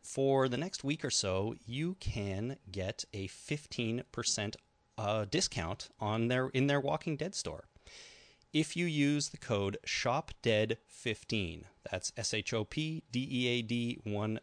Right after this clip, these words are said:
five. Um, and, uh, you know, there's all kinds of, of really great stuff there. Good T-shirts, uh, you know, stickers, like I said, mugs.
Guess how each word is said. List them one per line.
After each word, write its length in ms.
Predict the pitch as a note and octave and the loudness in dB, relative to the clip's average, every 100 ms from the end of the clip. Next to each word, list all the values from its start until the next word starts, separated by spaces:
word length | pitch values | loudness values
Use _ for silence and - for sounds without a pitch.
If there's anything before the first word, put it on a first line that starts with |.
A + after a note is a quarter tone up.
| - | -10
five. 640 | - G2 E2+ C#2+ - - - - - - - _ | -2 0 0 -4 -12 -16 -20 -20 -20 -20 -20 _
Um, 640 | G2 F#2 F#2 F#2 F#2+ F#2 - - | -2 0 2 0 -2 -4 -8 -8
and, 440 | F#2 G2+ G#2 G2 | -4 -2 -2 0
uh, 400 | G#2 G#2+ G#2+ G#2+ G#2+ | 2 4 4 2 -2
you 100 | A#2+ | -4
know, 120 | B2+ | -2
there's 160 | C#3+ A#2+ | -2 -4
all 240 | - C#3 E3 | 2 4 4
kinds 380 | - B2+ A#2+ F#2 | 4 2 2 0
of, 180 | F2 - | -6 -6
of 180 | A2 F#2+ | -6 -2
really 260 | A#2 B2 G#2+ | 2 2 4
great 240 | A2 A2 | 2 2
stuff 300 | - G#2 - | 0 -2 0
there. 200 | F#2+ E2+ | -2 -2
Good 260 | E2+ A#2 - | 0 -2 0
T-shirts, 760 | A#2+ G#2+ A#2+ G#2+ - - - | -2 0 0 0 0 0 0
uh, 580 | G#2 G2 F#2+ F#2 F#2 F#2 G2+ A2 A2 - E2+ | 2 4 4 4 2 -2 -4 -8 -10 -14 -14
you 120 | C3 | -6
know, 280 | G#2+ G#2 G#2 | -2 -2 -2
stickers, 440 | - - A2+ A2+ - | -4 -4 -2 -2 0
like 140 | G#2+ | 0
I 80 | G2+ | 0
said, 340 | - A#2 G#2 | 0 2 0
mugs. 520 | F#2+ G#2 G#2 G#2+ G2 | 2 2 4 4 0